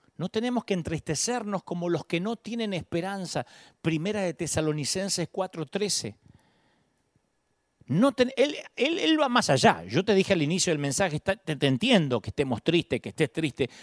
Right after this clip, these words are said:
Pablo dice, "No, no tendremos que entristecernos como los que no tienen esperanza". No hay que entristecerse.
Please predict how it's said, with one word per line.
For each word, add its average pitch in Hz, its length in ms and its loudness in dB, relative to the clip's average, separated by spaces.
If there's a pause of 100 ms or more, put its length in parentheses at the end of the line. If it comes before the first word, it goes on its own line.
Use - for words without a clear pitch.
(100)
Pablo 415 200 2
dice, 339 240 4
"No, 640 240 10
no 554 100 6 (180)
tendremos 523 340 4
que 156 60 4
entristecernos 190 640 2
como 208 200 4
los 185 140 8
que 208 160 6
no 269 160 6
tienen 220 280 6
esperanza". 113 760 4 (640)
No 370 80 6
hay 302 80 4
que 214 80 2
entristecerse. 135 720 -2